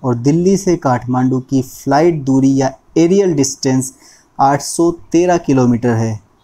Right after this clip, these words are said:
काठमांडू पहुंचने के बाद बस या फिर प्राइवेट टैक्सी की मदद से दूध कुंड नाम की एक जगह पर पहुंचना है, जिसकी काठमांडू से दूरी दो सौ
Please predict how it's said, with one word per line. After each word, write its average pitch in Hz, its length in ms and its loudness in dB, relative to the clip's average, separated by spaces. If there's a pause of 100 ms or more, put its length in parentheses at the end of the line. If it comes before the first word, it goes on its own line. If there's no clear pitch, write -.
(140)
काठमांडू 156 800 2
पहुंचने 151 500 2
के 127 220 0
बाद 120 420 -2 (220)
बस 135 480 -2 (220)
या 151 260 2
फिर 160 240 0 (140)
प्राइवेट 160 520 0
टैक्सी 131 380 -2
की 127 220 -2
मदद 120 420 0
से 151 340 0 (420)
दूध 175 380 0
कुंड 147 320 -2
नाम 127 340 2
की 131 300 -4
एक 123 240 0
जगह 127 320 0
पर 135 220 -2
पहुंचना 117 540 -2
है, 110 220 -2 (500)
जिसकी 139 400 0 (140)
काठमांडू 131 680 0
से 123 240 -2
दूरी 156 460 0 (240)
दो 160 180 0
सौ 165 160 -2